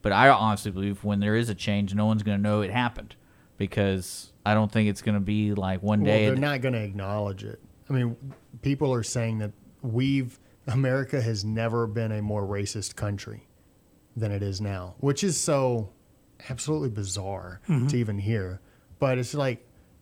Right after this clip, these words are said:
Speaker 2: who was the president the last two terms before Trump?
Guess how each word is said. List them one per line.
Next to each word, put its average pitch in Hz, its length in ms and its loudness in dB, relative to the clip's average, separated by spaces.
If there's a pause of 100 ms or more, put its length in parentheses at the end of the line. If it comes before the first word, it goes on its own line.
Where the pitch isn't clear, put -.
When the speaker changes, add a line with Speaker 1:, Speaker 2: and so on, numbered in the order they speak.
(760)
Speaker 2:
who 175 160 2
was 302 180 4
the 285 80 -2
president 190 460 0
the 127 80 2
last 113 320 0
two 123 120 2
terms 110 320 -2
before 107 260 -4
Trump? 98 340 -6